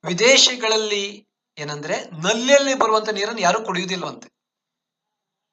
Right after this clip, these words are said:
ಅದಕ್ಕೆ ಲೇಖಕಿಯರು ಎಷ್ಟು ಚಂದಾಗಿ ಹೇಳ್ತಾರೆ, ಅದು ಕುಡಿದ್ರೆ ಪ್ರಾಣ ಹೋಗೋದಿಲ್ಲ, ಅದು ಎಲ್ಲರಿಗೂ ಗೊತ್ತು. ಆದ್ರೆ ಅವ್ರ ಮನಸ್ಸಿನಲ್ಲಿ ಏನಿದೆ ಅಂದ್ರೆ, ಶುದ್ಧವಾದ ನೀರು ನಲ್ಲಿ ನೀರಲ್ಲಿ ಬರುವುದಿಲ್ಲ,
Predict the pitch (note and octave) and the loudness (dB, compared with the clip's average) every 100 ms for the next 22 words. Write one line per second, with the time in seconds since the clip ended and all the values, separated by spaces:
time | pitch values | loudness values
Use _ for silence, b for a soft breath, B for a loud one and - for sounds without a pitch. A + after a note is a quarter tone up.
0 | _ _ _ _ _ _ _ _ _ _ | _ _ _ _ _ _ _ _ _ _
1 | _ - F3 E3+ G#3+ D#3+ F3 F3+ G3 G3 | _ -8 -6 0 0 0 -4 -6 -8 -10
2 | G3+ F#3+ - C#3 C#3 - - F3 F3+ F3+ | -10 -8 -8 -6 -4 -4 -4 -6 -4 -4
3 | E3 E3 E3+ D#3+ F#3 F#3 G#3+ A#3 A3 A3 | -4 -6 -8 -6 -8 -6 -8 -4 -2 0
4 | A3 F#3 G#3+ G3+ A3 A3+ A#3 E3+ - - | 0 0 2 0 0 -2 -2 -2 -4 -8
5 | _ B F#3 F#3+ A3 C4 B3 B3 - - | _ B -2 0 2 0 -2 -6 -10 -16
6 | _ - - C3 C#3+ F3 F#3 F#3 E3 E3 | _ -14 -8 -8 -6 -4 -4 -4 -4 -2
7 | A3 B3 A#3 A3+ G#3+ F3+ E3 C#3+ C3+ F3+ | -2 -2 -4 -4 -4 -6 -8 -8 -4 -2
8 | B3+ - b b - - B3+ G3 G#3 A3+ | -2 -8 b b 0 2 2 0 4 6
9 | A3 G#3+ G3 G#3 C4 A3 F#3+ F#3+ G3+ F#3 | 6 4 -2 -4 -4 -4 -6 -4 -4 -2
10 | F3 A3+ F3 D#3+ D3 C3 | -4 -2 -2 -2 -6 -6